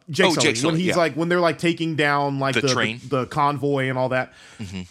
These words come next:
Speaker 1: And they, you know, they've, they've, they've, um, they've looted and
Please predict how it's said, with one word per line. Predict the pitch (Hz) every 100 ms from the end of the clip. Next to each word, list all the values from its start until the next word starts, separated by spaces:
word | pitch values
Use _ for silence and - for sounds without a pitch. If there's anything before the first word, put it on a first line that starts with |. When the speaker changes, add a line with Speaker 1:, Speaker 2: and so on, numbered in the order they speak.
| _ _ -
Speaker 1:
And | 196 208
they, | 220
you | 240
know, | 208
they've, | 196 196 143
they've, | 208 202 156
they've, | 170 214 185 170
um, | 185 180 175 151 _ _ _ -
they've | 156 170 202 175 147
looted | 175 220 240 240 -
and | 170 165 160 156